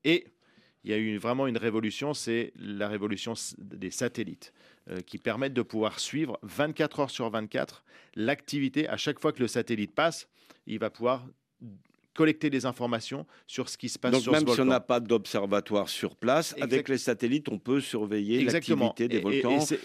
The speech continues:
Speaker 1: et c'est le cas, euh, c'est le cas quand on a des éruptions. Euh, on a eu une éruption en Papouasie là, euh, avec, euh, une formidable Interaction entre l'eau et le magma, c'est un volcan sous-marin qui s'est réveillé, qui est, qui est sorti à la surface,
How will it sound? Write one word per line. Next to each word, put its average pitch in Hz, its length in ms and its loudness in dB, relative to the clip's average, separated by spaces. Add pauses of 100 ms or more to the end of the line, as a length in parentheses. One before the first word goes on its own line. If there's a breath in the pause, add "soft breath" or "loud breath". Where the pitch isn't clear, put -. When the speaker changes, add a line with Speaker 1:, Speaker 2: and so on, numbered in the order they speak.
(420 loud breath)
Speaker 1:
et 120 100 -2
c'est 143 160 0
le 123 60 -2
cas, 170 280 4
euh, 123 120 4
c'est 127 120 -4
le 110 60 -2
cas 165 140 4
quand 127 200 -2
on 117 100 -2
a 113 80 2
des 110 220 -2
éruptions. 127 540 -4
Euh, 98 400 0
on 104 140 -6
a 104 60 -2
eu 107 80 -2
une 110 120 -4
éruption 110 360 -2
en 110 60 -2
Papouasie 104 520 -4
là, 98 220 -2 (340 loud breath)
euh, 92 340 -2
avec, 95 280 -6
euh, 90 340 -6
une 101 140 -8
formidable 98 800 -4 (260 soft breath)
Interaction 107 520 -6
entre 110 200 -6
l'eau 117 220 -2
et 117 40 0
le 110 60 -6
magma, 113 280 -2
c'est 117 120 -8
un 104 60 -4
volcan 101 260 -6
sous-marin 110 440 -6
qui 101 120 -14
s'est 107 160 -6
réveillé, 101 440 -6
qui 98 160 -6
est, 90 80 -4
qui - 120 -14
est 98 40 -8
sorti 110 300 -6
à - 20 0
la 98 100 -2
surface, 131 480 -2